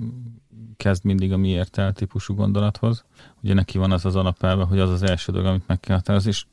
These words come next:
de, de konkrétan pontosan ugyanezért. Tehát, hogy én kitalálhatok harminchat szenáriót, hogy hogyan lehet valamit meg,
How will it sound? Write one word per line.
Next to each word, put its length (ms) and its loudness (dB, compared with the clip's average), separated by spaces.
de, 160 -8
de 100 -2
konkrétan 540 0
pontosan 440 -2
ugyanezért. 680 -4
Tehát, 240 -2
hogy 240 0
én 200 4
kitalálhatok 720 0
harminchat 800 0
szenáriót, 680 0
hogy 160 -4
hogyan 320 0
lehet 280 -4
valamit 400 -2
meg, 160 -2